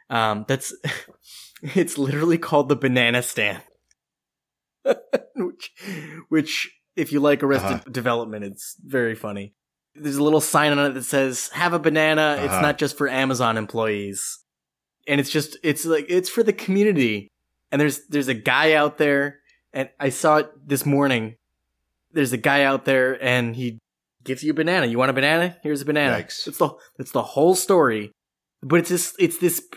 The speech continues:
Speaker 1: almost, like, dystopian mixed with utopian
Speaker 2: Yeah, they, they want, they, they want you to
Speaker 1: bizarro
Speaker 2: forget
Speaker 1: world
Speaker 2: about the, uh,
Speaker 1: where
Speaker 2: the employees that had to pee in bottles to deliver your shit to your house.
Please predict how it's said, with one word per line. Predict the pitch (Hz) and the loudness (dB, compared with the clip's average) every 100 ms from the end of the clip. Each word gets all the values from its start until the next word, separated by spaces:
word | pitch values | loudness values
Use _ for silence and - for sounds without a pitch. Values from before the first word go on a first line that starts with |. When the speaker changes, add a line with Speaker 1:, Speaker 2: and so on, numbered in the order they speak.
| - | 0
Speaker 1:
almost, | 170 175 175 | 2 2 0
like, | 160 147 - - _ _ _ _ _ _ _ _ _ _ _ 135 - | 2 2 2 -8 _ _ _ _ _ _ _ _ _ _ _ -20 -6
dystopian | 165 - - 180 180 185 190 185 180 170 165 - | -4 -2 2 6 6 4 -2 -2 -2 -6 -10 -6
mixed | 135 151 - | -4 -4 -4
with | 147 151 | -6 -4
utopian | 139 139 - 143 143 147 143 135 127 | -6 -6 0 0 2 0 0 0 0
Speaker 2:
Yeah, | 101 95 | -2 -2
they, | 95 135 | -4 -6
they | 139 160 | 0 2
want, | 165 135 131 | 2 -2 -2
they, | 139 | 0
they | 151 151 | 2 4
want | 147 131 139 | 4 6 6
you | 135 | 4
to | 117 | 2
Speaker 1:
bizarro | |
Speaker 2:
forget | 110 104 113 110 | 0 2 2 2
Speaker 1:
world | 110 | -4
Speaker 2:
about | 92 104 98 95 | -4 -2 -2 -6
the, | 107 101 | -6 -4
uh, | 92 110 | -2 0
Speaker 1:
where | 143 | 2
Speaker 2:
the | 143 | 2
employees | 135 104 127 113 104 92 | 0 -4 0 0 2 -2
that | 101 | -4
had | 92 101 | -6 -6
to | 92 | -8
pee | - 120 | -6 -4
in | 95 87 | -4 -4
bottles | 101 101 98 80 78 - | -2 0 0 -6 -8 -10
to | 104 | -8
deliver | 95 95 104 98 | -6 -4 -4 -4
your | 90 85 | -6 -8
shit | - 113 - | -8 -8 -8
to | 92 | -8
your | 87 | -6
house. | 85 82 - - | -6 -6 -8 -12